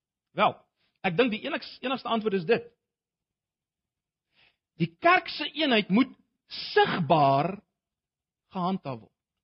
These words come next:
Sigbaar gehandhaaf word. Kom ek gee julle 'n voorbeeld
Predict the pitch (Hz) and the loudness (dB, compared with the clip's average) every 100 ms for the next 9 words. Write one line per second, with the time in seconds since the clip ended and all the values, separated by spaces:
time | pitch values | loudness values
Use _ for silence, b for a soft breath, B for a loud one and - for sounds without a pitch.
0 | _ _ _ _ _ _ _ _ _ _ | _ _ _ _ _ _ _ _ _ _
1 | _ _ _ _ _ _ _ _ _ _ | _ _ _ _ _ _ _ _ _ _
2 | _ _ _ - 311 - 175 143 123 117 | _ _ _ -14 -12 -6 -4 -4 -6 -14
3 | 110 - _ _ _ _ _ _ _ _ | -16 -20 _ _ _ _ _ _ _ _
4 | _ _ _ _ _ _ _ _ _ _ | _ _ _ _ _ _ _ _ _ _
5 | _ _ _ _ _ _ _ _ _ _ | _ _ _ _ _ _ _ _ _ _
6 | _ _ _ - 392 - _ - 254 240 | _ _ _ -8 -8 -8 _ -10 -4 0
7 | 214 180 - - 202 160 | 0 0 -6 -6 -2 -2